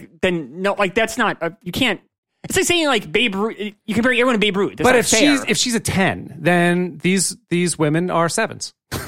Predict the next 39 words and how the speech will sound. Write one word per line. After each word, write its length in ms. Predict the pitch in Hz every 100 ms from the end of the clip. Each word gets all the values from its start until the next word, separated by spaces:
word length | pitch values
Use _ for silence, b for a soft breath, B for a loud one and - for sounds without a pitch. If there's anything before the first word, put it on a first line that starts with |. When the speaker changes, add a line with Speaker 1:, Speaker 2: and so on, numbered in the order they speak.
| -
Speaker 1:
That's 180 | 190 -
not. 160 | 214 196
That's, 200 | 214 220
you, 200 | 233 240
you 100 | 214
can't 200 | 254 330
compare 380 | 294 - 277 285
things 320 | - 214 -
to 360 | - 208 180 - -
Babe 240 | 185 170
Ruth. 160 | 170 -
You 60 | 151
can't 160 | 220
compare 320 | 208 185 208
things 200 | 190 156 -
to 200 | 175 147
the 100 | 139
best. 400 | 127 143 107 131
Speaker 2:
I'm 140 | 165
sorry, 280 | 151 180 185
but 80 | 135
that's 160 | 139
how 220 | 147 147 156
I've 180 | 147 151
always, 280 | 226 240
like, 260 | 151 147 -
Speaker 1:
That's 200 | 214 -
not. 180 | 285 285
Speaker 2:
excellence. 80 | 262
Speaker 1:
That's 160 | 233 247
not 160 | 247
how 240 | 233 214 180
thing, 180 | 220 190
you 80 | 185
compare 300 | 214 240 233
things 240 | 220 208
to 100 | 208
the 140 | 180 156
average. 580 | 202 220 131 60 -